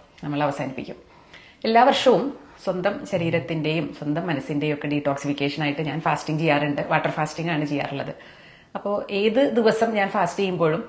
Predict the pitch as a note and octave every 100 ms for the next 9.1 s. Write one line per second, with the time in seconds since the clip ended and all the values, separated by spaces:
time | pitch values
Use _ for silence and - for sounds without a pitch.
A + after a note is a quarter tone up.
0 | - E3 D#3 E3+ F3+ F3 D#3 - F3+ F#3+
1 | G3 F3+ E3 E3+ - - D#3 D#3 E3 D#3+
2 | D#3 D#3 D#3 D3+ E3 F#3 G3 E3+ - F3+
3 | E3+ E3 D#3 D3 D3 D#3 - - - -
4 | - _ _ - E3 E3 - D3 D3+ C#3+
5 | B2+ C3+ - - C3+ - E3+ D#3+ F3 E3
6 | D#3 D3 - - C3+ D3 C#3+ D3+ D3+ C3
7 | C3 C3 D3+ D3 - B2 - C#3 B2+ A#2+
8 | - - - - - D3+ D#3+ D3+ C#3 -
9 | C#3+